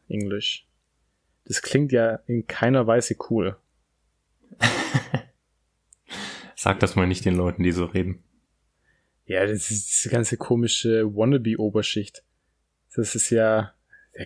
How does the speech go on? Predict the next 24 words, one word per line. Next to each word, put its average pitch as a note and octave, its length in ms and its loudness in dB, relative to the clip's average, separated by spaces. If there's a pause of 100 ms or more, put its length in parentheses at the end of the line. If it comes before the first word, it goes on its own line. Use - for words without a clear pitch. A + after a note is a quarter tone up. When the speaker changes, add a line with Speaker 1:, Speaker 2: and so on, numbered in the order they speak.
Speaker 1:
keine A#2 340 2
Ecken A2+ 260 0
und A2 160 -2
Kanten C3+ 320 2
dran. G#2+ 220 0
Das - 160 -6
klingt A2+ 220 -2
einfach A2+ 260 -2
richtig A#2+ 260 -4
steril. A#2 540 2 (600)
Speaker 2:
<laughs> - 400 -6
Speaker 1:
Aber A#2 100 4
so B2 140 2
ein A#2+ 60 2
richtiger A#2+ 340 2
Londoner B2 420 4
Akzent, G#2+ 380 0
das - 140 -2
ist - 280 -4 (200)
total G2+ 360 0
geil. G2 300 0 (880)
Speaker 2:
Hm. G#2+ 260 -6 (200)
Speaker 1:
Aber G#2+ 240 0
naja. F#2 300 -4